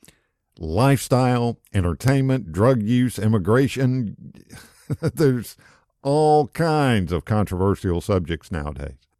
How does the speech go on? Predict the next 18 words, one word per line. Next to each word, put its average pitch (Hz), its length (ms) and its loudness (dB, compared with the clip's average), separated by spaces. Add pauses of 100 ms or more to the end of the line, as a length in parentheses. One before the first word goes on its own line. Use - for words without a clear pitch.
(240)
And 127 140 2
occasionally, 107 680 2
though, 78 340 -4 (220)
there 120 260 4
is 151 240 0
that 127 340 0
bright, 123 580 2
brief 107 720 0
moment 127 480 2
of 104 140 0
unity, 101 540 0 (560)
but 110 340 0 (360)
it 101 140 4
often 120 460 2
happens 95 600 0
after 95 340 0
a 92 60 0
tragedy. 104 560 -2